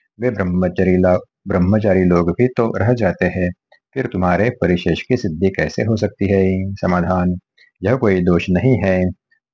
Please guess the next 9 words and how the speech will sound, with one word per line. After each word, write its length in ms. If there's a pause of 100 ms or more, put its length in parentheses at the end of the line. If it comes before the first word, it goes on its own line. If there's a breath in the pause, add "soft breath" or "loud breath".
पुराण 300
और 240
स्मृतियों 540
से 140
ही 180
ऊर्ध्वरेता 720
नैष्ठिक 420
ब्रह्मचारियों 760
का 180